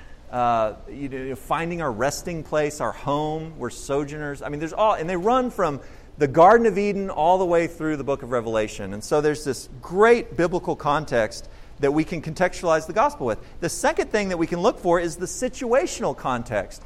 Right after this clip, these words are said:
Guys, no si-, no, no two people in this room are exactly alike, much less out there in the wide world, right? So we need to understand what's the situational context that we're sharing the gospel in.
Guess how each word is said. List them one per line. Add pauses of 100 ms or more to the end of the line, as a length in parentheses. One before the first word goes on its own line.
(280)
Guys, (1000)
no
si-,
no,
no
two
people
in
this
room
are
exactly
alike, (240)
much
less
out
there
in
the
wide
world,
right? (220)
So
we
need
to
understand (160)
what's
the
situational
context
that
we're
sharing
the
gospel
in.